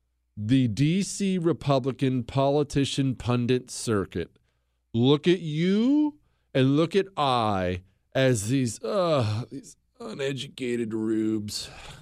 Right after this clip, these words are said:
I guess we're gonna have to try to school them up again on how things really work here. Uh, allow me to tell you how we do it in the Beltway. Obama's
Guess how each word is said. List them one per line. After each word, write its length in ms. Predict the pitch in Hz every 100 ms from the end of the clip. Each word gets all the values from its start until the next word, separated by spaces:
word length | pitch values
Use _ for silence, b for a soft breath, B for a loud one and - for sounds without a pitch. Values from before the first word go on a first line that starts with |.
| 131
I 140 | 156
guess 360 | 165 170 185 -
we're 140 | 170
gonna 220 | 165 170 156
have 240 | 170 160
to 160 | 185 - b b b -
try 220 | 139 165
to 100 | 156
school 680 | - - - 185 214 220
them 240 | 214 214 208
up 220 | 185 170
again 400 | 131 139 143 143
on 160 | 135 120
how 320 | 139 160 139
things 400 | - 147 123 110
really 560 | 127 135 147 139 117 104
work 420 | 95 90 87 -
here. 440 | 90 78 71 67 _ _ _ _ _ _ _ _ _ _
Uh, 160 | 160 - b -
allow 380 | 196 214 208
me 140 | 180 170
to 100 | 135
tell 280 | 135 139 120
you 200 | 117 110
how 180 | 110
we 260 | 98 104 113
do 260 | 87 95 90
it 140 | 87
in 100 | 80
the 80 | 76
Beltway. 540 | 78 92 82 - - _ _ _ _ _ _ _ _ _ _ _ _ _ _ _ _ _ _ _ _ _ _ _
Obama's 880 | 120 123 123 131 151 165 165 147 -